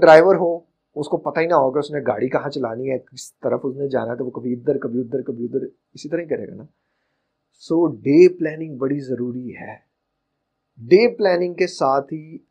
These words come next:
آپ کے ویک پلان ہوتے ہیں، آپ کے منتھس پلان ہوتے ہیں، اور پھر آپ کے ایئرز پلان ہوتے ہیں، اور پھر یوں آپ کی لائف پلان ہوتی ہے۔ آج آپ جو کر رہے ہو نا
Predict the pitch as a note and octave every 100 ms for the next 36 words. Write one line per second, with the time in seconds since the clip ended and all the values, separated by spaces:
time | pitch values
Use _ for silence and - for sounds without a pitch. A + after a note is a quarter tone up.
0 | - A#2 A#2 - C3 B2 A2 C3 D#3 -
1 | E3+ D#3+ D#3+ D#3 D#3+ D#3+ _ _ _ -
2 | A#2 - A#2+ G#2 C#3+ E3 - D3 D3 C3+
3 | C#3 C#3 - - B2+ - C#3 B2+ C3 -
4 | F3 G#3 G3 F#3 E3 D3+ C#3+ C#3 C#3 C#3
5 | A#2 A2+ G#3 A#3+ G3+ G#3 E3+ D3+ D3 C3+
6 | B2 A2 - G2+ G2 _ _ _ _ _
7 | _ _ C3 C#3 D#3+ F3 D#3 B2 D3+ A#3
8 | - C#3 B2+ B2+ A#2+